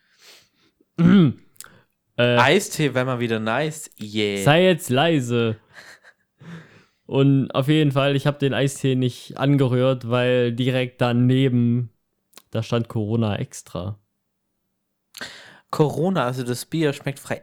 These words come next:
Speaker 2: echt lecker.
Speaker 1: Nicht aus der Dose.
Speaker 2: Nein, oh Gott, hä?
Speaker 1: Äh, also aus der
Speaker 2: Wo ist
Speaker 1: Dose
Speaker 2: denn,
Speaker 1: schon mal
Speaker 2: wo
Speaker 1: gar
Speaker 2: steht
Speaker 1: nicht.
Speaker 2: denn, wo steht denn der Alkohol neben dem Eistee?
Speaker 1: Ich weiß es auch nicht. Da stand im Edeka beim Eistee tatsächlich direkt daneben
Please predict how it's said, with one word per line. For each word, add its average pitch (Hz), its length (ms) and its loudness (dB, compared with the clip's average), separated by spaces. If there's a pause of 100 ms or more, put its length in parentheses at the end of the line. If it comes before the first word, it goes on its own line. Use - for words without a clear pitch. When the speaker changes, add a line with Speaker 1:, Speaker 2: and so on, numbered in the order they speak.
(120)
Speaker 2:
echt 139 260 -6
lecker. 120 400 -8 (180)
Speaker 1:
Nicht 104 280 -4
aus 98 80 -8
der 101 100 -4
Dose. 101 680 -2 (320)
Speaker 2:
Nein, 151 520 4
oh 123 120 -8
Gott, 127 220 -4 (160)
hä? 107 280 -4 (520)
Speaker 1:
Äh, 113 140 -4
also 113 220 0
aus 113 160 -2
der 120 120 2
Speaker 2:
Wo 139 120 4
ist 156 60 6
Speaker 1:
Dose 175 180 4
Speaker 2:
denn, 143 80 2
Speaker 1:
schon 131 80 2
mal 127 120 2
Speaker 2:
wo 156 40 0
Speaker 1:
gar 120 140 2
Speaker 2:
steht 113 160 2
Speaker 1:
nicht. 107 140 -4
Speaker 2:
denn, 127 80 -4
wo 147 100 0
steht 156 340 -4
denn 139 80 -8
der 127 200 -2
Alkohol 156 500 0
neben 135 420 -4
dem 117 220 -4
Eistee? 131 500 -6
Speaker 1:
Ich 117 140 2
weiß 160 200 4
es 147 120 0
auch 156 180 2
nicht. 143 320 0 (100)
Da 127 140 -2
stand 151 400 -2
im 147 120 -2
Edeka 156 580 -2
beim 127 180 -2
Eistee 139 680 -2 (340)
tatsächlich 135 840 -2
direkt 123 380 -8
daneben 113 580 0